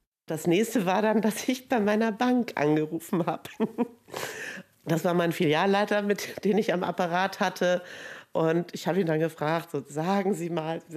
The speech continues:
wenn Sie sich so meinen Kontostand angucken, kommen Ihnen dann nicht auch die Tränen?" Und dann sagt er, "Ja, allerdings." <laughs> Und, äh, dann habe ich gesagt, "Gut, die können Sie sich jetzt wegwischen, die Tränen." Und dann meinte er so, "Ja, wieso?"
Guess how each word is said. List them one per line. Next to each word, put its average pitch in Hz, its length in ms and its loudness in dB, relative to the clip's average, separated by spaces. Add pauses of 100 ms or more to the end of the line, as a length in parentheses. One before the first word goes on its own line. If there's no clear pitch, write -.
(400)
wenn 196 220 0
Sie 202 140 0
sich 196 220 -2
so 180 120 0
meinen 180 420 0
Kontostand 196 720 0
angucken, 185 680 2 (300)
kommen 277 400 2
Ihnen 233 160 0
dann 208 240 0
nicht - 300 -4
auch 226 280 0
die 190 200 -6
Tränen?" 139 640 0 (720)
Und 156 60 0
dann 151 100 4
sagt 165 180 0
er, 190 60 2
"Ja, 175 260 2
allerdings." 156 760 0 (480)
<laughs> - 480 -16
Und, 160 400 2
äh, 147 380 0
dann 147 200 -6
habe 170 100 -2
ich - 80 -16
gesagt, 143 240 -8
"Gut, - 200 -6
die 135 80 -12
können 160 260 0
Sie 147 80 -4
sich - 240 -10
jetzt - 320 -14
wegwischen, 135 500 -4
die 123 120 -4
Tränen." 123 440 0
Und 127 160 -6
dann 131 160 -6
meinte 131 240 -4
er 135 140 -4
so, 131 100 -10
"Ja, 147 300 -4
wieso?" 165 400 -2